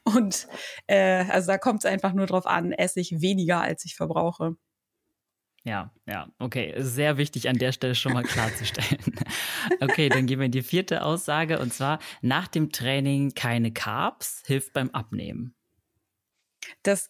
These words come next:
Speaker 1: geht ja ein bisschen in eine ähnliche Richtung.
Speaker 2: Ja.
Speaker 1: Auf jeden Fall auch Mythos. Also da geht's ja so ein bisschen um diesen Nachbrenneffekt, dass man den noch länger rauszögert.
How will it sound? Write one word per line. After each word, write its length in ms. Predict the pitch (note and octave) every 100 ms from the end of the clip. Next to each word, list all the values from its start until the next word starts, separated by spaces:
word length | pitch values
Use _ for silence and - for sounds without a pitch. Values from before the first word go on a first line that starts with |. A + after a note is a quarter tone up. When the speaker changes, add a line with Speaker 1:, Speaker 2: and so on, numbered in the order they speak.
| _
Speaker 1:
geht 260 | - B3 A#3+
ja 100 | A#3+
ein 60 | G#3+
bisschen 280 | B3+ B3
in 80 | A3
eine 140 | G#3 -
ähnliche 720 | A#3+ B3 G#3+ - - G3+ F#3
Richtung. 800 | E3 C4+ - - B3 C#4+ D4+ D4+
Speaker 2:
Ja. 60 | -
Speaker 1:
Auf 180 | G#3 F#3+
jeden 240 | G3+ B3
Fall 220 | B3+ G3
auch 280 | - G3+ - F3+
Mythos. 960 | F#3+ A#3 D#4+ - D4 E4 G#4 - - - - - -
Also 200 | A3 G3+
da 140 | G#3
geht's 340 | G3+ A3+ C#4 -
ja 180 | A3+ G#3+
so 100 | G#3
ein 80 |
bisschen 360 | G3+ B3 A#3 G3+
um 120 | G3
diesen 300 | F3+ F#3 F3+
Nachbrenneffekt, 1400 | E3 G3 C#4 - A3+ A#3+ C4 A3+ - B3 B3+ C4 - -
dass 180 | F#3 -
man 140 | F#3+ F3+
den 160 | F#3
noch 200 | F3+ E3+
länger 560 | F#3 E3+ G3 A#3 G3+ E3+
rauszögert. 1120 | F3+ C4+ - - - C#4 C#4 C4+ C4 C#4+ -